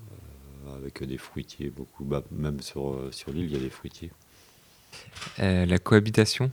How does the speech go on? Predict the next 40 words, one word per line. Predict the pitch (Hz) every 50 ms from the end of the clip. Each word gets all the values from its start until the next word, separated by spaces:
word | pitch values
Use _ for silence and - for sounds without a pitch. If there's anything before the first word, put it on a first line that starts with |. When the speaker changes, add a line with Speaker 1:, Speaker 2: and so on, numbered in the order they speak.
| -
Speaker 2:
avec, | - - - 98 - - - - 98
euh, | 95 95 92 92
Speaker 1:
Alors, | 90 90
Speaker 2:
la | 90
Loire, | 92 98 113 127 127
Speaker 1:
euh, | 85 85 82 82
Speaker 2:
ça | 82 87
se | - -
Speaker 1:
bah, | 90
Speaker 2:
passe | 98 95 -
comment ? | - - 98 101 101 95 - - - - - - - -
Speaker 1:
c'est | - - - - 80 80 80 82 82 82 82 80 - - - - - - - -
<laughs> | - 120 107 - 110 110 - - - - - - - -
très, | - - 120 110 107 98
c'est | 85 - - 80
très | - - - 120
bénéfique. | 120 123 117 107 101 92 - - 104 117 - - -
Déjà, | 85 85 85 80 92 92 85
le | 80 76
cadre | 76 - 92 82 78 76
est | 71 69 71 67
idéal. | 69 73 78 76 78 71 71 78 87 92 98 92 90 90 - - - 87 85
Euh, | 80 76
vraiment, | 73 69 71 73 73 78 80 80 78 73 67
euh, | 67 65 65 65 64
ça, | 64 - - - 76
ça, | - - 80
c'est, | 73 - 71 69 65 65
c'est | - - - -
super. | - - - - - 85 90 85 85
Après, | 87 82 - - 90
le | 85 85
risque | 82 95 92 - -
de | 85 85
la | 85 82
Loire, | 80 80 92 98 92
c'est | - - 76
qu'elle | - - 73 67 69 69 64
peut | 62 - - 87 87
inonder. | 85 80 76 71 71 71 80 98 113